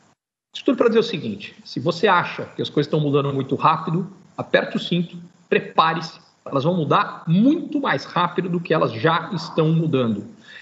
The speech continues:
E há um engano generalizado com a ideia do novo normal, que é, "Não, não, agora as coisas estão se transformando, mas elas vão se estabilizar, elas vão ficar normais."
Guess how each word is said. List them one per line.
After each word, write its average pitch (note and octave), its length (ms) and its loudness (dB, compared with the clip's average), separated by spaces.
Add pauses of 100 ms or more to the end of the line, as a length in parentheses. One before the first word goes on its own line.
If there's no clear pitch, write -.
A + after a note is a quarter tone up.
(160)
E A3 400 0 (220)
há A#3+ 260 4
um A#3 220 4
engano A3 580 4
generalizado F3 1000 2 (380)
com D#3+ 80 2
a D3+ 60 2
ideia C#3 300 2
do C#3 100 0
novo C#3 280 2
normal, C3+ 440 4
que F3+ 100 0
é, F#3 40 4
"Não, A#3+ 160 4
não, A3+ 160 4
agora G#3+ 260 4
as G#3+ 80 0
coisas G3 180 2
estão F#3+ 120 0
se E3 120 -6
transformando, E3 760 2 (240)
mas F3 140 4
elas G#3+ 160 4
vão A3+ 100 4
se A3+ 140 -2
estabilizar, F#3 680 4
elas C#3+ 200 4
vão F3+ 160 2
ficar F3+ 400 0
normais." D3+ 880 2